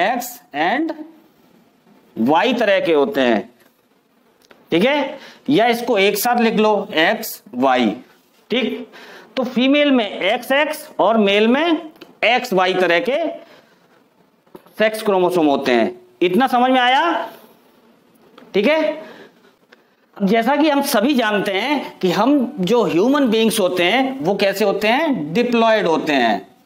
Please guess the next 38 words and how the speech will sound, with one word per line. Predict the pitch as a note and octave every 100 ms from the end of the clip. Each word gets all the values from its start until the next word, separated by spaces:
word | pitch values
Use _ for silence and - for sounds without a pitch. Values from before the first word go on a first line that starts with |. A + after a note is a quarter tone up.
| -
ठीक | E3
है। | D4 D4+ C4 - B2
diploid | D#3+ - E3+ D#3+ C3 - - _ D#3
मतलब | G3 B3+ D4+
हमारी | - D3+ D#3 G3+ D#4 E4 - - -
जो | G3+ G#3+
cells | - A3+ C4+ A3+
में | B3 B3
chromosome | G#3 G#3+ C#4 A#3+ A#3
होंगे | F#3 A3 C#4+
वो | D4 D4
pair | C4+ C#4+ D#4
में | C#4+
ही | B3+
रहते | A3 G3+ G3
हैं, | F3 C3
ठीक | G#3+ A#3
है। | D4+ G#3 - - - -
तो | A#3+
इसलिए | A3+ A3+ C#4 D4+
हम | A#3+ A#3
इनको | A#3 B3 D#4 D4 - - - C#4+
टू | D#4+ E4 E4 - G3
एक्स | B3 D4 -
करके | A#3+ A3+ G#3+
लिखते | G3 - - E3+
हैं, | C#3+ G2+ - _ _ _ -
ठीक | E3+
है। | B3 D4+
diploid | F3+ F3+ F#3 G3+ G#3
को | G3+ C4+ E4 E4 -
टू | C4 A#3+
एक्स | A3+ -
करके | G3 F3 F#3+
ही | G3
लिखा | D#3 D3+
जाता | C3+ B2 B2
है, | G#2+